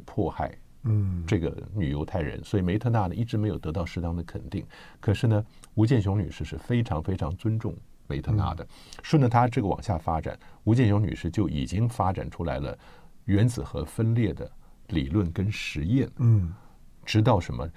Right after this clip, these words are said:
Speaker 1: 她，她因为她是女性，又因为是华人，所以即使在她的老师，她的老师是鼎鼎大名的原子弹之父欧本海默，
Speaker 2: 嗯，嗯。
Speaker 1: Robert Oppenheimer。
Speaker 2: 对，嗯。
Speaker 1: 欧本海默呢，在离开他们的实验室，专门去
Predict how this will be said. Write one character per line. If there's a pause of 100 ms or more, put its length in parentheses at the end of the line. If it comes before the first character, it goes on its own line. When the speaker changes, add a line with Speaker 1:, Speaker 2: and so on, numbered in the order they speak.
(260)
Speaker 1:
她，
她
因
为
她
是
女
性，
又
因
为
是
华
人， (840)
所
以
即
使
在
她
的
老
师，
她
的
老
师
是
鼎
鼎
大
名
的
原
子
弹
之
父
欧
本
海
默，
Speaker 2:
嗯，
嗯。
Speaker 1:
Robert
Oppenheimer。
Speaker 2:
对， (120)
嗯。 (400)
Speaker 1:
欧
本
海
默
呢，
在 (400)
离
开
他
们
的
实
验
室， (280)
专
门
去